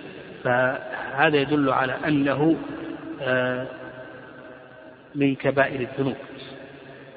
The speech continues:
فكون الإنسان ينتفي من نسبه المعروف وينتسب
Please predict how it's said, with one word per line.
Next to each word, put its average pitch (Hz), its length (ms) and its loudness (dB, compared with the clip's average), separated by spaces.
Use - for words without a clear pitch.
فكون 151 300 2
الإنسان 143 640 2
ينتفي 143 720 4
من 139 260 2
نسبه 139 580 2
المعروف 139 540 4
وينتسب 143 680 4